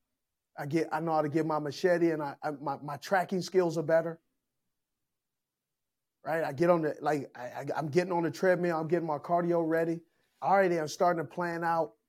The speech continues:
you know, not just my vacations, but I'm also planning out my training for next year, also on my vacation, so I can come into camp, whoever the head coach is, and know that as a veteran, I'm not one you're getting rid of.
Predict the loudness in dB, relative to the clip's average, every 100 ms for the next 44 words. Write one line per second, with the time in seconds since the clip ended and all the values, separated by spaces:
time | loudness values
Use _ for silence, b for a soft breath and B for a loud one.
0 | _ -10 -8 -10 -18 _ -6 -2 0 2
1 | 2 2 2 0 0 0 2 2 2 -4
2 | -2 -4 -2 -2 -2 -4 -4 -6 -4 -4
3 | -4 -6 _ _ _ -4 -2 0 -2 -4
4 | -2 2 4 2 0 -4 -12 _ _ _
5 | _ _ _ 4 6 6 2 -2 -4 0
6 | 4 4 4 -2 _ 0 2 6 4 4
7 | 0 0 -2 -2 -2 -4 -2 -2 -2 -4
8 | -4 -2 -4 0 0 2 -2 -2 -6 -2
9 | -2 -2 -4 -4 -2 -2 0 0 0 -2
10 | -2 -2 -2 -4 -4 -8 -8 -2 -2 -2
11 | -6 _ _ _ -10 -4 -4 -4 -4 -2
12 | -2 -2 -8 -16 _ _ _ _ _ _
13 | _ _ _ _ -6 -2 -2 -4 -2 -2
14 | 0 -2 -2 -4 -4 -4 -2 -4